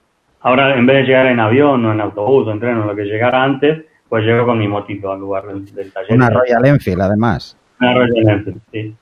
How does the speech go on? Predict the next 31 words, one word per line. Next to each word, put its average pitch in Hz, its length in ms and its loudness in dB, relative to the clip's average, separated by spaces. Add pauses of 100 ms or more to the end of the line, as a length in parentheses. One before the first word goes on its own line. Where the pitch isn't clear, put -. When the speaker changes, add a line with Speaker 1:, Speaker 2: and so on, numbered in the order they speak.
Speaker 1:
Y 127 400 2
nada, 147 500 2
y 117 220 -6
llevo 139 960 2
cinco 151 300 0
años 156 240 0
en 147 100 0
el 147 140 0
viaje, 185 400 -2 (680)
que 113 160 -2
lo 113 280 2
del 113 140 2
viaje 143 520 0 (340)
lo 117 240 0
pueden 123 240 2
ver 127 160 4
es 117 120 2
W 117 460 2
A, 131 400 -2 (240)
W 131 500 4
A 135 200 0
de 120 180 -2
journey 131 240 -2
punto 123 260 -4
com, 165 280 -2 (100)
y 101 40 -14
ahí 107 120 -8
pueden 110 220 -6
ver 110 100 -2
el 110 100 -4
viaje. 151 380 -6